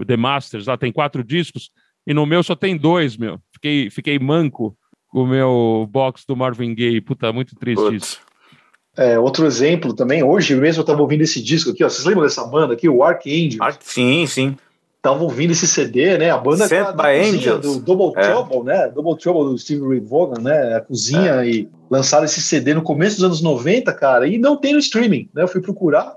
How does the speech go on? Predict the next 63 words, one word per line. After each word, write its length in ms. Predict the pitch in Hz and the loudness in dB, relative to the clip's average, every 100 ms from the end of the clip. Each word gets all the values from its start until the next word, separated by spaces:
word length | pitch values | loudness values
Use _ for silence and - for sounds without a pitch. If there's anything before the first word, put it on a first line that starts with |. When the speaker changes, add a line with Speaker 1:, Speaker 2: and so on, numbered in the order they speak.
| _ | _
Speaker 3:
pra 140 | 156 | -2
ouvir, 360 | 143 123 165 254 - _ - | -2 0 -4 -6 -12 _ -4
não 200 | 151 233 | -2 0
tem 160 | 202 | 2
no 60 | 196 | 2
streaming 400 | - 151 165 156 | 2 0 0 2
esse 180 | 127 127 | 0 -4
disco, 600 | 110 147 202 226 233 - | -2 0 0 0 0 2
é, 240 | 147 143 | 4 4
já 160 | 135 156 | 4 2
é 60 | 165 | 2
de 100 | 151 | 0
noventa 320 | 151 180 180 | 0 2 0
e 80 | 156 | 0
dois, 400 | 127 170 220 165 | 2 4 4 2
ou 60 | |
seja, 200 | 165 131 | -4 -4
uma 120 | 135 | -2
época 180 | 147 - | -2 -4
que 80 | 160 | -8
nos 120 | 147 | -8
Estados 200 | 160 143 | -4 -2
Unidos 240 | 143 160 147 | 0 0 2
já 160 | 147 | 0
tavam 300 | - 151 147 | 0 0 0
parando 560 | 135 160 135 160 214 151 | -2 0 2 4 2 2
com 100 | 131 | 0
a, 80 | 123 | 0
com 200 | - 127 | -4 -16
a 20 | |
fabricação 460 | 127 131 131 - 131 | -12 -6 -4 -4 -4
dos 140 | 113 | 0
L 140 | 127 113 | 0 0
Ps 260 | 135 160 | 0 0
também, 200 | 151 139 | 0 -2
não 120 | 131 | 2
era 100 | 143 | 0
tudo 300 | 147 - 135 | -2 -6 -8
que 60 | 135 | -6
saía 300 | 143 135 131 | -2 0 0
em 120 | 123 | 0
L 160 | 117 113 | -2 -2
P 180 | - 127 | 0 0
nessa 240 | 120 - | 0 0
época. 320 | 131 143 - - - - - - | 0 0 -4 -16 -20 -20 -20 -4
Então 240 | 156 165 | 0 4
é 100 | 233 | 4
um 120 | 220 254 | 4 4
exemplo 340 | 175 220 240 | 4 2 4
desse 220 | 196 208 | 2 2
que 80 | 220 | 4
o 20 | |
Nando 200 | 208 214 | 4 4
falou 260 | 208 214 180 | 2 0 0
também, 260 | 131 131 | 2 2
é 60 | 120 | 2
uma 120 | 127 | 2
coisa 200 | 135 151 | 0 -2
que 60 | - | -2
se 80 | - | -2
você 120 | 202 | -2
quiser 280 | 208 165 175 | -2 2 2
ouvir 440 | 139 123 165 | 2 -2 -4